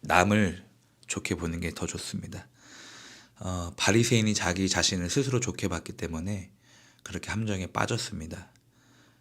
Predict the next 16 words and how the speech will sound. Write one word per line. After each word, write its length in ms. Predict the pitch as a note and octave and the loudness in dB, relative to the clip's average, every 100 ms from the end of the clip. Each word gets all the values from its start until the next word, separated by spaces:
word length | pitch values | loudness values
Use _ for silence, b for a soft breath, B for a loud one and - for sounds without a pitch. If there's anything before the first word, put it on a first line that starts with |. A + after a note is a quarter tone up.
| b | b
그러나 340 | - F2+ E2+ D#2+ | -4 -2 0 0
남을 1040 | - F2 G#2 G#2 G2+ G#2 G#2 A2+ F#2 D2+ b b b - | -2 0 0 0 0 0 2 2 0 -6 b b b -12
좋게 360 | - - F#2+ | -8 -4 -4
보십시오, 540 | - - - - - E2+ | -4 -4 -4 -6 -6 -6
여러분. 380 | C#2+ F2+ F#2 - B B B B B | -6 -12 -14 -18 B B B B B
요거는 360 | G2+ G2+ A2+ A2 | 0 2 4 2
제가 240 | G2+ F#2 | 0 0
하나 400 | G2+ A2 G#2 G2+ - | 0 0 0 -2 -2
이야기하자면 840 | F2 F2 F#2+ G2+ F#2+ F2 G#2+ - _ B B B B B - | -2 -2 -2 -4 -4 -6 -6 -8 _ B B B B B -6
저는 720 | G2+ G#2+ A2 G#2+ G#2+ G#2 - - _ _ _ _ _ _ _ | 0 2 4 4 2 0 -4 -16 _ _ _ _ _ _ _
목회를 600 | G#2 G#2 G#2 - G#2+ G#2+ | 0 0 0 0 2 2
하는데 720 | G2+ B2+ A#2 F#2 F#2 G2+ E2+ E2+ _ _ _ _ _ _ _ B B B B B B _ - | 2 2 0 0 -2 -4 -8 -14 _ _ _ _ _ _ _ B B B B B B _ 2
여러분을 460 | F#2 A2+ A#2 A2+ | 6 8 6 2
사실 260 | G#2+ A2+ A2 | 0 0 -2
보지 280 | - E2+ F2+ | -4 -4 -4
않습니다. 680 | D2 - F2+ D#2 C#2+ F#2 | -6 -8 -10 -10 -12 -16